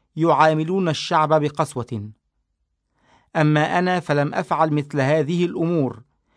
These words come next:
لأني كنت أخاف الله، وقد كرست نفسي لبناء السور. كل رجالي اجتمعوا للعمل هناك، ولم نحصل أنا وجماعتي على قطعة أرض.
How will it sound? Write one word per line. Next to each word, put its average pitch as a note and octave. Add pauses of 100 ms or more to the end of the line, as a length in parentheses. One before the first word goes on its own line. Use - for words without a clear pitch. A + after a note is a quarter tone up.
(200)
لأني E3
كنت D#3
أخاف D3
الله، A#2 (1400)
وقد C#3+
كرست D#3
نفسي E3+
لبناء D3+
السور. C#3+ (1080)
كل D#3+
رجالي E3
اجتمعوا E3+
للعمل D3+
هناك، D3 (800)
ولم D3+
نحصل F3
أنا F3+
وجماعتي C#3+
على C#3
قطعة D3+
أرض. A2